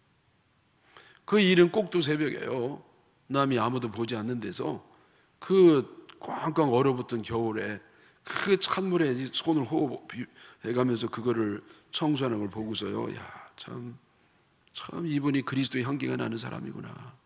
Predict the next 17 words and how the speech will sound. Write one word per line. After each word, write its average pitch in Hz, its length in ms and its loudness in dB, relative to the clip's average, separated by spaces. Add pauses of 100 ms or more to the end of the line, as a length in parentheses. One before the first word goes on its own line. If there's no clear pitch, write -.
(480)
네? 135 160 -14 (2000)
여러분, 165 360 6 (120)
이 123 160 -2
말 107 340 0
없이 135 420 2
사랑으로 147 460 0
행하는 131 320 -2
거기에 110 520 -4 (180)
그리스도의 127 380 0
향기가 113 520 -4 (220)
나는 110 320 -2
줄 101 140 -2
믿습니다. 101 640 -4 (1800)
아주 170 180 -2
역한 175 400 8
냄새 151 280 6
나는 120 440 -2